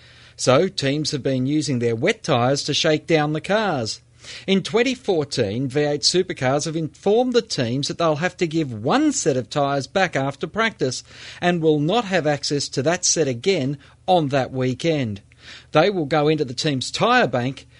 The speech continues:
to be used as either pre-marked tyres for practice at future events or for test days. V eight Supercars has also looked to clean up the restarting procedure,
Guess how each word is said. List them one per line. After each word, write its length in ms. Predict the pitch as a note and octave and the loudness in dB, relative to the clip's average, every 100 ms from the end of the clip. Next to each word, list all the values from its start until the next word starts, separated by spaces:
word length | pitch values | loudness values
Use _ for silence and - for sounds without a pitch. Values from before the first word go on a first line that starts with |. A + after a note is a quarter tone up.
| - - | -18 -2
to 120 | G#3+ | 0
be 120 | F#3 | 0
used 500 | E3 A3 D3+ C#3+ - | 0 0 0 -2 -6
as 140 | C3 | -2
either 180 | D3+ C3+ | 0 0
pre-marked 680 | B2+ - G3 D3+ D#3 E3+ - | -4 -2 0 0 -2 -4 -4
tyres 360 | D#3 C#3 C3+ - | -2 -2 -2 -6
for 140 | A#2 | -6
practice 560 | D#3 F3 - A#2 - - - - | -2 -2 -2 -6 -8 -12 -20 -2
at 220 | - C4+ | 0 0
future 580 | - F#3 A#3 - D3+ A#2 | -4 -4 -4 -2 -2 0
events 420 | A#2 C3+ D#3 D3+ - | 0 0 -2 -4 -6
or 400 | - C#3+ E3+ E3+ | 0 2 2 -2
for 280 | D3 D3 E3 | -4 -2 -2
test 400 | - D3+ A#2+ - | -2 -2 -2 0
days. 580 | C3 A2 F#2+ E2 - - _ _ _ _ - - - - | 0 0 -4 -8 -8 -10 _ _ _ _ -20 -18 -18 -2
V 180 | C#3+ D3 | 2 4
eight 160 | C3+ C3 | 4 0
Supercars 800 | - E3 - - C3+ B2 D3 C#3 | 0 0 0 -2 -2 -2 -2 -4
has 160 | B2 | -4
also 420 | C#3 D#3+ - F#3 | -2 -2 2 2
looked 320 | C3 C#3+ - - | 2 0 -2 -6
to 80 | |
clean 340 | C#3 D#3+ D#3 D#3 | -2 2 2 2
up 220 | D#3+ - | 0 -2
the 80 | C#3 | -2
restarting 640 | C#3+ G3 - D#3 C3+ B2 | 0 0 2 2 2 -2
procedure, 600 | C3 - A#2+ B2 C3 D#3 | -2 0 0 0 0 -2